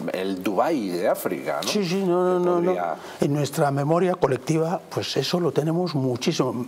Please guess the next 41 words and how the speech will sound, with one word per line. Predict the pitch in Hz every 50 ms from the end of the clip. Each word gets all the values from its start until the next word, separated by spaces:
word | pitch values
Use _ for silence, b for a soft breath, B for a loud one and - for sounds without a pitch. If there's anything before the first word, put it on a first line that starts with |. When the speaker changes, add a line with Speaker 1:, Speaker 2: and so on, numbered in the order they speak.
| - -
Speaker 2:
Los | - 127 131 113 117
guineanos | 123 120 117 120 131 170 180 185
lo | 185 165 -
tenemos | - 135 147 147 139 135 123
mucho | 143 156 165 165 - 139
más | 135 143 143 127 -
claro | - 139 139 147 156 165 165 B B B B B B B B B B B B
que, | - 156 139 127 127 120 110
que | - - 120
España. | 113 - - - 131 120 101 90 - - - - B B B B B B B B B B -
Eh, | 139 135 131 131 127 131 131 127 127 117 - - -
donde | 151 135 135 123 127 127 131 135
hemos | 151 170 180 180 175 - -
encontrado | 151 143 135 - 131 123 - - - 139 151 151 147 147
que | - 127 127
en | 123 123
la | 110
sociedad | - - 113 - - 127 139 135
civil | - - 135 127 131 123
española | 120 - - - 110 107 110 113 117 131 135 - - B B B B B B -
no | 95 98 120
tenemos | 117 - 98 101 104 98 - -
problema. | - - 95 107 120 131 143 135 107 - 120
O |
sea, | 117 - 113 110 113
es | 113
decir, | 110 98 - 131 123
los | 117 113 107 104
guineanos | 107 104 110 120 123 135 127 113 -
en | 110 113
España, | 107 - - - - 135 139 139 147 - B B B B B B B B B B -
mm, | - 127 117 117 113 - 135
no | 131 143
hay | 143 139
nada | 135 135 139 135 127
mejor | 123 123 - - 135 135 -
que | - 123
cuando | - - 120 113 117 117 117 104
viene | 110 127 131 131 127 120
hablando | 117 110 127 127 123 127
español, | 143 - - - 113 120 120 131 151 160